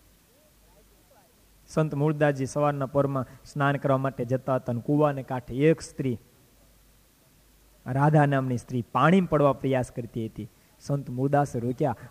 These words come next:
"બેટા, મરીશ નહીં, શા માટે મરે છે?" એમ કરતા કાંડું પકડી લીધું, "બેટા, શા,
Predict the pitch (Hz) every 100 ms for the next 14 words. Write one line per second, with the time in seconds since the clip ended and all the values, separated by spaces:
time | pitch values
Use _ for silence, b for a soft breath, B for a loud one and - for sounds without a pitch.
0 | - 156 226 262 254 285 - 320 302 -
1 | 240 285 320 320 330 330 302 - - _
2 | _ _ _ _ _ _ _ _ _ _
3 | 262 _ _ _ _ _ _ _ _ _
4 | 156 165 160 151 139 127 139 151 127 131
5 | 123 113 107 - 120 127 135 117